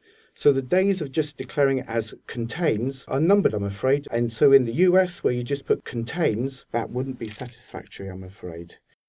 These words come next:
And there are different allergens, rather curiously, in different parts of the world. In the E U, we seem to be concerned about mustard and lupins, but you might not see those things declared as an allergen elsewhere. So these are just a few, and there's quite a list of other things to be aware of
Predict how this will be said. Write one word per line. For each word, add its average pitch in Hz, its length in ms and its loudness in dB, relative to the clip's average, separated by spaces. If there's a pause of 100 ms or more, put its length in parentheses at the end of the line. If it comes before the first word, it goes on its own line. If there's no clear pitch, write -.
(240)
And 135 100 2
there 180 80 6
are 180 40 4
different 214 340 2
allergens, 117 480 0
rather 117 160 2
curiously, 120 480 -2
in 123 80 -2
different 139 340 0
parts - 340 -2
of 135 80 -2
the 147 80 2
world. 98 440 2 (260)
In 139 160 0
the 147 180 0
E 190 40 2
U, 190 260 0
we 196 80 0
seem 165 240 -4
to 143 60 -14
be 143 100 -2
concerned 135 460 2
about 147 220 -2
mustard 160 520 -2
and 143 220 -2
lupins, 98 600 0 (280)
but 147 80 -2
you 156 80 0
might 185 240 -2
not 143 180 -4
see 165 220 -2
those 123 300 -2
things 120 400 -4
declared 123 460 -2
as 120 140 -6
an 117 80 -4
allergen 113 480 -4
elsewhere. 101 680 -8 (500)
So - 140 -4
these 202 240 2
are 170 60 2
just - 320 -2
a - 80 -4
few, 131 440 0 (100)
and 127 120 -2
there's 127 140 0
quite 190 180 0
a 190 40 -2
list 185 260 -2
of 139 80 2
other 170 160 4
things 139 300 -6
to 127 80 -14
be 123 100 -2
aware 127 240 2
of 107 160 -2